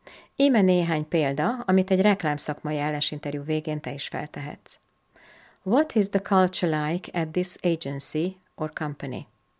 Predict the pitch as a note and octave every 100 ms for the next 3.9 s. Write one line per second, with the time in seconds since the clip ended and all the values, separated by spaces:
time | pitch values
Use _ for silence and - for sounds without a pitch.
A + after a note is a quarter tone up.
0 | _ _ - _ A#3+ D4 G3+ D3 E3 D#3+
1 | D3+ - - E3+ E3 - D3+ E3+ F3 D#3+
2 | D#3+ D#3 D3+ - D#3 D#3+ - G#3+ A3 F3+
3 | D#3+ - C#3+ C3 C#3 - C#3+ C#3+